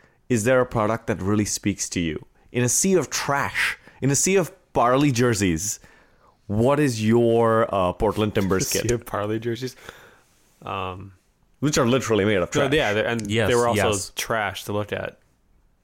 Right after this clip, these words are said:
Speaker 1: Oh,
Speaker 2: I didn't like
Speaker 1: hot
Speaker 2: them.
Speaker 1: ta-, hot take.
Speaker 2: I didn't like them.
Speaker 1: Hot take. Okay.
Speaker 2: I, oh, jeez.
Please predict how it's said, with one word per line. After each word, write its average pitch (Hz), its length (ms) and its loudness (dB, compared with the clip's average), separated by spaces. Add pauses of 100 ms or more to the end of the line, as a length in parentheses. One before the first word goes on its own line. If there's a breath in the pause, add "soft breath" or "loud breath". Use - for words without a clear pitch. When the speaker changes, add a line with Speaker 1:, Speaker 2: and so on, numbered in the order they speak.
(100)
Speaker 1:
Oh, 90 240 -4
Speaker 2:
I 110 100 -2
didn't 104 120 -8
like 98 120 -4
Speaker 1:
hot 87 80 -2
Speaker 2:
them. 95 120 -8
Speaker 1:
ta-, 98 80 -6
hot 107 300 0
take. 101 240 2
Speaker 2:
I 101 60 -2
didn't 98 160 -8
like 98 160 -14
them. 113 80 -6
Speaker 1:
Hot 127 240 -2
take. 90 280 -6 (140)
Okay. 92 240 -4 (920)
Speaker 2:
I, 120 60 -2
oh, 113 520 -4
jeez. 107 440 -6